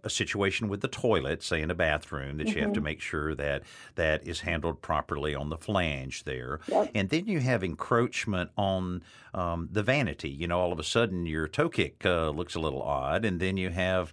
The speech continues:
Speaker 2: Yeah.
Speaker 1: you know, the, the trim, some of the, the definition and so forth on the trim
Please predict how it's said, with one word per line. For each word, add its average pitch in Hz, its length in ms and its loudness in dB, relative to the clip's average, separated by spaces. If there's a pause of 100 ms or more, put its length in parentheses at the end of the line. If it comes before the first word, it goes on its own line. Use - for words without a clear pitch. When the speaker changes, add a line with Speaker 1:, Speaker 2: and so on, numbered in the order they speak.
(120)
Speaker 2:
Yeah. 208 160 0 (120)
Speaker 1:
you 107 120 0
know, 90 220 2
the, 78 360 -2
the - 80 -8
trim, 104 480 2
some 87 220 0
of 80 80 -4
the, 82 100 -6 (100)
the 87 240 -6 (300)
definition 90 640 -2
and 85 100 -4
so 87 220 -2
forth 85 480 -4
on 87 200 -2
the 82 60 -4
trim 90 640 0